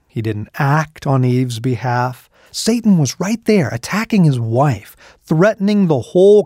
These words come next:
kingdom, and Adam didn't do a thing. He fell through his acquiescence, through his silence and passivity. That was how Satan became the prince of this earth, as Jesus called him,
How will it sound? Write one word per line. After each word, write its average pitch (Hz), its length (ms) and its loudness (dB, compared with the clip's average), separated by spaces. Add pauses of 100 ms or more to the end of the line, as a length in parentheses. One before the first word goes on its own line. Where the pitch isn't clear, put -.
kingdom, 214 600 2 (380)
and 110 100 -6
Adam 139 360 0
didn't 147 300 0
do 151 180 0
a 143 40 -2
thing. - 320 -14 (480)
He 156 180 -2
fell 208 420 0
through 170 320 2
his 139 300 -2 (140)
acquiescence, 120 1300 -6 (540)
through 165 160 2
his 131 180 0
silence 143 1000 -2 (200)
and 110 280 -6
passivity. - 1200 -6 (680)
That - 420 -6 (160)
was 123 140 -2
how 117 180 -2
Satan 131 380 -4
became 117 400 -4
the 107 80 -6
prince 143 340 -2
of 117 80 -6
this 101 240 -10
earth, 135 480 -4
as 113 160 -6
Jesus 110 420 -8
called 107 360 -4
him, 127 160 -14